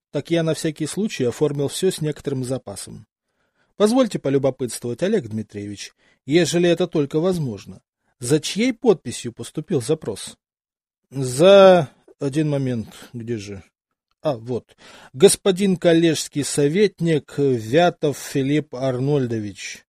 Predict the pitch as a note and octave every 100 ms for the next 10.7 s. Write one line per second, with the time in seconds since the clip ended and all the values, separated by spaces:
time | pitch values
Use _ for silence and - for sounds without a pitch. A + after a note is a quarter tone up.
0 | _ _ _ B2 C3+ C#3+ D3 C#3+ C#3+ C3+
1 | D3 C3+ C3+ C#3+ C3+ C3 C3 D3 A#3 A3
2 | C3+ A#2+ A2 G#2 - A2 G2+ F#2 - _
3 | _ _ _ _ _ _ _ - - -
4 | E3+ F3+ D#3+ F#3 D3+ C#3+ C#3+ - - -
5 | - - - - _ _ C3+ - C#3 C#3+
6 | A#2+ A2+ A#2 G#2+ B2+ - C#3+ E3 - B2+
7 | B2 B2 A#2+ A#2 A#2 A2+ D#3+ E3 G#2 G#2+
8 | - C3 C#3 B2+ A#2+ B2 B2 A#2+ A2+ A#2
9 | A#2 A#2+ C3 C3 C3 - B2+ - G#2+ F#2+
10 | G#2+ G#2+ - G#2 - G2 F2